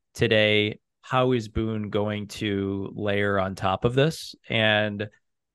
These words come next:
think what we've really found is that, you know, ninety-five percent of the companies we've talked to that have an E A P program in place today,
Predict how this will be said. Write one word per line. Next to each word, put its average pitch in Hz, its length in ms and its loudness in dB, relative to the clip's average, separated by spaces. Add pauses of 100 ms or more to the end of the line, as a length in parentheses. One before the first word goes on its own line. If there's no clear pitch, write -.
(160)
think 160 180 -2
what 127 220 2
we've 127 240 2
really 120 220 4
found 113 440 0
is 95 120 -4
that, 101 260 -2 (800)
you 127 120 -6
know, 101 440 -4
ninety-five 117 460 0
percent 110 320 0
of 104 40 -2
the 104 80 -2
companies 98 440 -4
we've 95 180 -6
talked 101 320 0
to 95 220 -2
that 92 160 -4
have 98 340 -2
an 95 80 -4
E 95 200 -6
A 90 80 -6
P 101 200 -6
program 113 460 2
in 117 100 -4
place 117 300 2
today, 123 640 -2